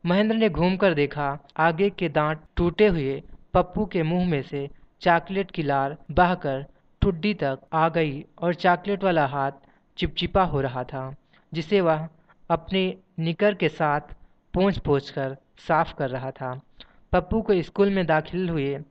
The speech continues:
छह महीने बीत चुके थे, लेकिन वह अभी तक ना तो स्कूल का रहन-सहन सीख पाया था, न अपने पुराने भौंडे संस्कार छोड़ पाया था। इस पर सामने के दांत टूटे हुए लगता था उसने ना कभी कोई चॉकलेट देखा हो,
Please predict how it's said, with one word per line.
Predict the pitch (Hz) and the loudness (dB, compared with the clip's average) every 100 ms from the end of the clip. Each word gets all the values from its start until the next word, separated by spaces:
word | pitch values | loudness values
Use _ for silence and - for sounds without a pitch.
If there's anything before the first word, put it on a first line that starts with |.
| _ _ _ | _ _ _
छह | - 196 | 0 2
महीने | 190 185 190 196 | 2 0 0 -2
बीत | 156 170 | -2 -4
चुके | - 139 147 139 | -4 -4 -4 -6
थे, | 139 131 - _ _ | -8 -12 -14 _ _
लेकिन | 170 170 214 | -6 -2 2
वह | 202 | 2
अभी | 196 160 151 196 | 0 -2 -2 -2
तक | 160 143 - _ _ | 0 -2 -4 _ _
ना | 165 180 | 0 0
तो | 180 165 | 2 0
स्कूल | - 185 | 0 -2
का | 180 170 | 0 0
रहन-सहन | 143 143 180 - 175 175 | 0 -2 -2 -2 -2 -2
सीख | 190 185 190 | -2 -2 2
पाया | 180 180 | 2 2
था, | 180 185 185 - - - | -2 -6 -8 -16 -20 -2
न | 180 | 0
अपने | 214 196 202 208 | 2 0 0 0
पुराने | 190 175 175 185 | 2 2 2 0
भौंडे | 156 151 147 143 147 | 0 -2 -2 -4 -6
संस्कार | - 175 170 - 165 170 | -6 -2 -2 0 2 2
छोड़ | - 139 | 0 -2
पाया | 135 135 131 | -2 -2 -4
था। | 127 131 123 - - | -6 -10 -12 -8 -6
इस | 185 | 0
पर | 226 | 2
सामने | 220 202 185 196 | 2 2 0 0
के | 208 190 | -2 -2
दांत | 151 147 151 - _ _ | 0 0 -2 -10 _ _
टूटे | 165 165 202 | -4 0 2
हुए | 185 160 135 139 - _ _ | 2 -2 -6 -8 -12 _ _
लगता | 165 180 180 220 | 0 0 2 0
था | 214 175 139 135 - _ _ - | 2 0 -4 -6 -14 _ _ -8
उसने | 170 208 | -2 0
ना | 180 185 | 2 2
कभी | 185 190 180 196 151 - _ - | 2 -2 -2 -4 -6 -10 _ 0
कोई | 190 | 0
चॉकलेट | 190 170 156 175 190 | 2 2 0 0 -2
देखा | 175 180 180 196 | 0 -2 -2 -2
हो, | 190 202 147 | -2 -4 -6